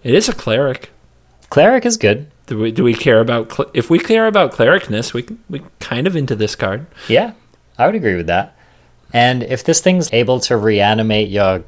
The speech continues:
Speaker 2: cleric lord who makes your deck go off, then I'm
Speaker 1: Yeah.
Speaker 2: super into that.
Speaker 1: This is also menace with lifelink, so, like, it pushes your Speaker of the Heavens life total.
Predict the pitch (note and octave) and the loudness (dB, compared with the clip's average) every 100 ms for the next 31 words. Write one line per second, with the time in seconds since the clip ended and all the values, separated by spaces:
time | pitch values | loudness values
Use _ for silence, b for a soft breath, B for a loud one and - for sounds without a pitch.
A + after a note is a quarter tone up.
0 | - - G2+ G#2+ C3+ G#2+ G2 F2+ F2+ G#2 | -14 -6 0 2 2 0 -2 0 2 0
1 | G#2 A2 G2+ G2 - F#2+ F2 F#2+ - G2 | 0 -2 0 -2 -2 -4 -2 -2 -2 -4
2 | E2 F2+ G#2+ - F#2 F2 E2+ E2 - F3 | -2 -2 -2 -4 -6 -4 -6 -4 -2 0
3 | C3+ G#2 F#2 E2+ F2 E2+ D#2 - - _ | 0 -2 -4 -4 -4 -2 -2 -6 -12 _
4 | _ _ _ - F3+ G#3+ E3 D#3 C3 F#3 | _ _ _ 0 2 2 2 0 0 2
5 | - C4 E3+ A#2 A2+ A#2 C3 F#3 - B2+ | 2 0 0 0 0 -2 0 -2 -2 -4
6 | F2+ F#2+ G#2+ F3 - G#2+ A2+ - A#2+ A2 | -6 -6 -4 -4 -4 -6 -6 -4 -2 0
7 | A2 A2 B2 - B2 E3 C3+ B2+ A2+ - | 0 -2 -6 -2 -2 0 -2 -2 -4 -4
8 | A2 A#2 C3+ A2 A2+ F#2+ G2 - C#3+ B2 | -8 -4 -2 0 -2 -4 -6 -6 -4 -4
9 | A2 G2+ G2 - F#2+ G2+ B2 | -6 -6 -8 -8 -8 -6 -10